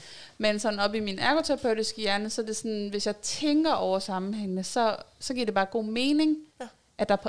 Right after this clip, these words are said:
Speaker 2: en eller anden måde er noget i det, barnet skal igennem,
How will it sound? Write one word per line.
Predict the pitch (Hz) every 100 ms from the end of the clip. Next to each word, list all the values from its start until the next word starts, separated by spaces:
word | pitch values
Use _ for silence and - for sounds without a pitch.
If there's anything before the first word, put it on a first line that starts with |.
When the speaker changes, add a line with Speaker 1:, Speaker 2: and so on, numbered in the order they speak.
| -
Speaker 2:
en | 285
eller | 233 202
anden | 202
måde | 196 190 196 226 240 - _ _ -
er | 196 196
noget | 196 202 208 247 247
i | 202 - -
det, | 233 233 _ _ -
barnet | 220 214 190 175 170 _ _ _ _ -
skal | - 196 175
igennem, | 170 240 254 196